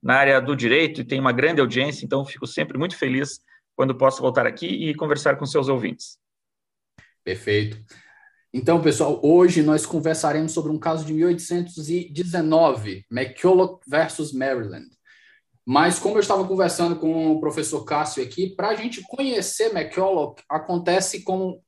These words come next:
Speaker 2: muitos outros casos, a gente tem que fazer um regresso a, que a gente não pode chamar de constituinte, no sentido técnico da palavra, né? Como o professor já tava me puxando a orelha aqui quando a gente tava discutindo.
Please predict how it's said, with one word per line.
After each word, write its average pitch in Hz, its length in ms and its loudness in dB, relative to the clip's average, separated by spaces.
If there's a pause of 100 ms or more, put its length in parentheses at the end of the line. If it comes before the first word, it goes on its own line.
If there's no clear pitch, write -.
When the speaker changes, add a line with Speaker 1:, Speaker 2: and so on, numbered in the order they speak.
(160)
Speaker 2:
muitos 190 680 2
outros 160 340 -2
casos, 180 340 -2
a 147 60 -2
gente 156 260 -8
tem 175 160 -4
que - 80 -10
fazer 170 320 2
um 180 120 2
regresso 185 800 0 (720)
a, 185 560 6 (180)
que - 120 -4
a 135 40 0
gente 135 220 -6
não 135 140 -2
pode 143 240 0
chamar 131 260 -2
de 131 100 -6
constituinte, 131 1000 -2
no 120 180 -8
sentido 113 540 -2
técnico 113 360 -2
da 113 140 0
palavra, 127 460 4
né? 175 260 -2
Como 117 200 -8
o 113 40 -6
professor 117 420 0
já 120 160 2
tava 127 220 2
me 127 180 -2
puxando 120 300 -4
a 113 80 0
orelha 113 260 -2
aqui 113 200 -4
quando 120 140 -6
a 113 40 -2
gente 117 180 -6
tava 110 200 -2
discutindo. 156 640 0